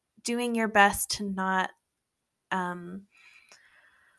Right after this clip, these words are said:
<sighs> I don't know, like, get roped into those conversations. Um,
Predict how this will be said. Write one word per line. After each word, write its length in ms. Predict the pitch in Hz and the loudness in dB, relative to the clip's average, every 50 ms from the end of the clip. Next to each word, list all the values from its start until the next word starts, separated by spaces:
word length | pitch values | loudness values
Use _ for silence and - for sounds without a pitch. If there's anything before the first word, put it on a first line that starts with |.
| _ | _
<sighs> 320 | _ _ _ _ _ - - | _ _ _ _ _ -2 0
I 400 | 330 339 302 294 277 269 269 269 | 2 2 2 0 -2 -2 -4 -4
don't 120 | 285 269 | -4 -2
know, 140 | 220 196 - - | -2 -2 -2 0
like, 220 | - 220 214 - | -2 -2 -2 -2
get 260 | - 240 226 - - | 2 4 4 4 4
roped 320 | 214 214 202 196 202 - - - | 2 0 0 0 0 -4 -10 -8
into 460 | - 175 175 180 180 190 190 - 196 | -6 -6 -4 -4 -4 -4 -4 -4 -4
those 260 | 196 165 165 175 - | -2 -2 -2 -2 -4
conversations. 1300 | - - 185 180 185 180 180 185 - - - - - - - - - - - - - 196 202 - - - - - _ | -6 -6 -6 -6 -6 -6 -8 -6 -6 -6 -4 -4 -4 -4 -4 -6 -10 -10 -12 -12 -12 -12 -12 -12 -12 -12 -14 -12 _
Um, 540 | - 185 190 185 180 180 180 180 180 185 185 | -4 -2 -2 0 -2 -2 -4 -4 -6 -6 -8